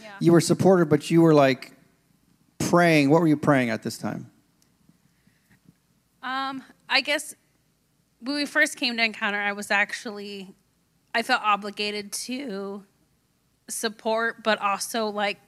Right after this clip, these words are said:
Speaker 1: try to redirect, um, to being my husband again. Um, and it wasn't until later that, um, people supported me in saying, you know,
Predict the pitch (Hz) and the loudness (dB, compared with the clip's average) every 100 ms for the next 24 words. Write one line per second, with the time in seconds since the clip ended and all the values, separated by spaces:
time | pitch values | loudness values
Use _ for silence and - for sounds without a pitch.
0 | _ - 214 202 240 214 220 214 214 - | _ 2 4 2 -4 -6 -2 -2 -2 -12
1 | - _ _ _ _ _ _ 226 220 226 | -18 _ _ _ _ _ _ -4 -4 -6
2 | 208 - _ - 247 226 226 - _ 214 | -10 -14 _ -8 -6 -4 -6 -12 _ -6
3 | 185 233 220 214 214 214 220 - _ _ | 0 0 0 -6 -6 -8 -10 -16 _ _
4 | _ _ _ _ - _ _ _ _ _ | _ _ _ _ -20 _ _ _ _ _
5 | _ - 220 226 220 214 _ - 247 262 | _ -2 0 0 -6 -14 _ -6 2 2
6 | 262 247 240 - 220 220 226 - - - | 2 -4 -6 0 2 2 -2 -6 -20 -20
7 | - 233 247 240 220 226 - - 214 247 | -10 -6 -2 2 2 0 -4 -16 -4 2
8 | 214 202 - - - _ _ _ _ _ | 2 2 -4 -18 -18 _ _ _ _ _
9 | _ _ _ _ _ _ _ _ _ 226 | _ _ _ _ _ _ _ _ _ -8
10 | 220 214 - - 247 220 233 - 240 226 | -8 -10 -18 -4 -2 0 -4 2 2 2
11 | 226 226 226 - 233 220 220 220 220 226 | -2 -6 -8 -10 -8 -6 -4 -6 -6 -10
12 | 233 220 220 | -10 -10 -10